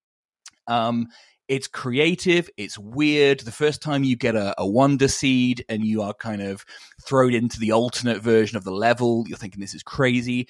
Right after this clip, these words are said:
Even the fact that the, I don't know if it's the first time in a Mario game that, like, when you're on the map, you can just free roam around the map.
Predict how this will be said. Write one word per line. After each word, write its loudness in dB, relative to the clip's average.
Even -2
the -2
fact -4
that -10
the, -4
I -4
don't 0
know -4
if -6
it's -8
the -10
first -4
time -4
in -4
a -6
Mario -2
game -6
that, -8
like, -4
when 0
you're 6
on 2
the 2
map, -4
you -4
can -4
just -6
free -2
roam 0
around 0
the -4
map. -4